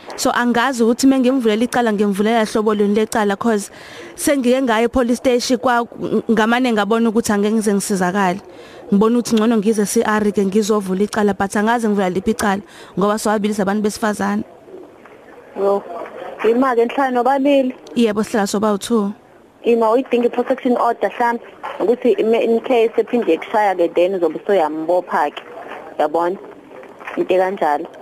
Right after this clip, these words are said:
Speaker 1: But kade, yabona nje, mhlambe sekuwunyaka wesibili lo.
Speaker 2: Ehhe.
Speaker 1: Ngu-, ngukudla nje kwenduku yakhe.
Speaker 2: Hawe ma, oh.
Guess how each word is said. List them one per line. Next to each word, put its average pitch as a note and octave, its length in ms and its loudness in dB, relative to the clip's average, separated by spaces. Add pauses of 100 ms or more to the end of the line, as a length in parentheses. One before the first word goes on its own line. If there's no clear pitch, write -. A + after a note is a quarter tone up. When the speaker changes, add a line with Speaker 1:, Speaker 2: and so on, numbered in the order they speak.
Speaker 1:
But - 320 -4
kade, C4 540 -2 (120)
yabona A#3+ 380 0
nje, G3+ 160 0
mhlambe B3 320 -2
sekuwunyaka A3+ 800 2
wesibili G3+ 540 0
lo. E3+ 160 -2 (380)
Speaker 2:
Ehhe. E3+ 420 0 (160)
Speaker 1:
Ngu-, G#3 320 2
ngukudla G#3 520 2
nje E3+ 160 -6
kwenduku F3+ 420 0
yakhe. F3+ 360 -2 (400)
Speaker 2:
Hawe F3 300 0
ma, F3 280 -2
oh. F3+ 280 -4